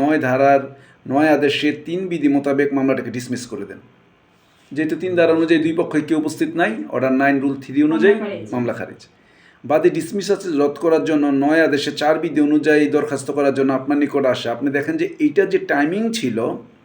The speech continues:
Speaker 1: যেটা তো আমাদের, আমাদের টাইমিং বলে দিছে, একতরফা ডিক্রি রদের দরখাস্ত কতদিনের মধ্যে করতে হবে আমরা জানি। ওই সময়সীমা ইতিমধ্যে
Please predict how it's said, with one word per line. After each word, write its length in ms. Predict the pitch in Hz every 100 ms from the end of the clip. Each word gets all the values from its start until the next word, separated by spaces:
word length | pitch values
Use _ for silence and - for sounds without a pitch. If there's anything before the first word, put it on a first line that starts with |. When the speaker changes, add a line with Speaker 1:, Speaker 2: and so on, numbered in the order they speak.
| _ -
Speaker 1:
যেটা 200 | 143 135
তো 60 | 156
আমাদের, 220 | 160 147 143
আমাদের 160 | 139 139 135
টাইমিং 180 | 135 135
বলে 120 | 139 147
দিছে, 200 | 131 - 110 - _ _ _ _ _ 139
একতরফা 340 | 135 151 135 131
ডিক্রি 160 | - 131
রদের 240 | 120 123 120
দরখাস্ত 300 | 135 127 127 131
কতদিনের 320 | 139 135 127
মধ্যে 160 | 123 127
করতে 160 | 123 -
হবে 120 | 123 120
আমরা 120 | 117 135
জানি। 180 | 139 123 - - _ _ _ _ _ _ - _ -
ওই 80 | 202 -
সময়সীমা 380 | 180 180 156 151 143
ইতিমধ্যে 340 | 143 131